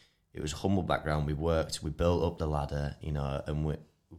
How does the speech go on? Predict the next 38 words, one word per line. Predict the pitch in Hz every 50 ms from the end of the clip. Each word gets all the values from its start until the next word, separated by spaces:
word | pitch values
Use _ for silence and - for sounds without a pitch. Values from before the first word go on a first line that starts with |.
| - _ -
we | 82 78 76
saw | - - 78 76 73
the | 69
success | - - - - - - 71 - -
in | 71
you | 71 76 80 80
of | 78 69
how | 71 71 69
hard | 73 69 71 71 80
you | 85 82
worked, | 82 85 80 76 - - - - - - - _ _ _
and | - 78 78
you | 76
instilled | 76 73 76 - - 82 80 78
that | 78 78 55 62
in | 73 73
us. | 73 73 71 76
And | 73
I | 73
think | - - 73 73 71 76 -
that | 82 82 65 69
is | 82 78 -
the | 78 78 - -
key | - - - 87 82 80 76
point | 76 - - 82 78 78 78 78
to | - 80
all | 76 73 76 71
this. | 69 69 - - -
It's | - - - -
like, | 71 71 65 - - - - - - _ _ _ _ _ _ _ _ _ _ _ _
we've | 78 76
had | 78 76 76 78
the | 76
success. | - - - - - 71 69 69 - - -
It | 62 - -
is | 69 73 - 80
not | 80 78 - -
luck. | - 76 73 - -